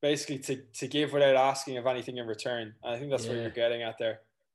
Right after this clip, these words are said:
Speaker 2: Give without expectation. I think that's what Gary Vaynerchuk
Speaker 1: Yeah.
Speaker 2: says in some of his videos. I, I do wanna get into outbound, but before I get into that, one of the notes here I have is, you know, times are changing,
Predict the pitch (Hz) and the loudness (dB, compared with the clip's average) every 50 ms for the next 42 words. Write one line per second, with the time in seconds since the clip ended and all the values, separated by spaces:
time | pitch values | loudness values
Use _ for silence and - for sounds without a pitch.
0 | _ _ _ _ _ _ _ _ _ _ _ _ _ _ - 139 139 135 123 131 | _ _ _ _ _ _ _ _ _ _ _ _ _ _ -4 -2 -2 0 0 0
1 | 135 123 127 123 120 - 131 117 - - - 117 - - - 117 117 107 - 104 | -2 0 -2 -4 -6 -6 -10 -12 -10 -8 -8 -8 -8 -8 -8 -8 -6 -8 -10 -12
2 | 95 - - - 107 104 135 135 139 127 - - 104 - 117 110 107 101 92 110 | -14 -18 -18 -16 -10 -10 -8 -6 -6 -8 -8 -10 -10 -8 -6 -6 -6 -6 -6 -6
3 | 123 127 120 113 113 113 110 110 110 104 98 98 95 104 98 98 - - 113 104 | -6 -6 -6 -6 -6 -8 -8 -8 -8 -8 -8 -8 -10 -12 -12 -14 -14 -12 -10 -10
4 | 104 98 101 101 98 104 107 101 101 101 98 101 - - - - - _ _ _ | -10 -10 -10 -12 -8 -8 -8 -6 -6 -8 -8 -10 -14 -16 -20 -20 -20 _ _ _
5 | - 139 - - 165 135 180 196 202 190 175 175 180 160 - 160 - 151 151 147 | -4 -4 -2 -2 -2 0 2 4 4 4 2 2 -2 -2 -4 -4 0 0 0 0
6 | 151 143 135 131 127 117 - - - - 131 113 - 117 - 160 160 156 151 151 | 0 -4 -4 -4 -6 -8 -12 -18 -14 -14 -12 -12 -12 -8 -6 -4 -4 -4 -4 -6
7 | 139 135 143 135 127 127 127 - - - - - - _ _ 147 165 165 156 143 | -6 -6 -8 -6 -4 -4 -6 -6 -8 -16 -20 -20 -20 _ _ -2 0 0 0 2
8 | 143 147 143 147 - 147 131 123 113 113 120 120 120 117 104 107 117 117 113 113 | 2 0 -2 -2 -2 -4 -4 -2 -4 -4 -2 -2 -4 -4 -6 -8 -8 -8 -8 -8
9 | 110 113 - 123 123 117 - - 147 156 180 175 156 156 131 - 156 147 143 143 | -10 -14 -14 -12 -12 -12 -12 -10 -8 -6 -6 -4 -4 -6 -6 -6 -6 -6 -6 -6
10 | 131 139 147 131 123 | -6 -6 -6 -8 -8